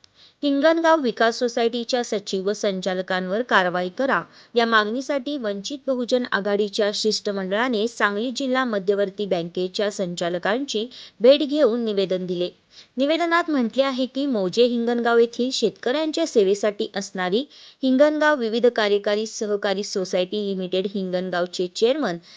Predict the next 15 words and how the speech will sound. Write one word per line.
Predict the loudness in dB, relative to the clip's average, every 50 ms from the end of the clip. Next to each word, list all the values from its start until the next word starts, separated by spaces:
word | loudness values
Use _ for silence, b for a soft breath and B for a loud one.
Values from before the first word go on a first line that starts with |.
| B B B
सचिव | 4 4 4 4 0 -4 -2 -2 0 -2
व | -2
संबंधित | 0 0 -2 -2 -2 -2 -4 -4 -4 -6 -6
संचालक | -4 -4 -2 -2 0 0 2 2 2 0 0
मंडळ | -2 -4 -2 0 0 2
यांनी | 2 2 2 2 2 0 0 -2 -4 B B B B B
संस्थेकडील | -2 0 0 0 0 -2 -2 -2 -2 0 0 0 0 2 0 0 2
कर्जास | 4 4 4 4 2 0 0 0 -2 0 4
तारण | 6 6 6 4 2 -2 -4 -8
असलेली | -8 -4 0 0 2 2 0 -2 0 2
गट | 2 2 2 0 -2
क्रमांक | -2 -2 0 -2 -4 -4 -2 0
सातशे | 0 0 2 2 2 2 2 0 -4 -2 -2 -2 -2 -2
अठ्ठेचाळीस | -4 -4 -2 -6 -4 -2 0 -2 -2 -2 -2 -2
वरील | 0 0 0 0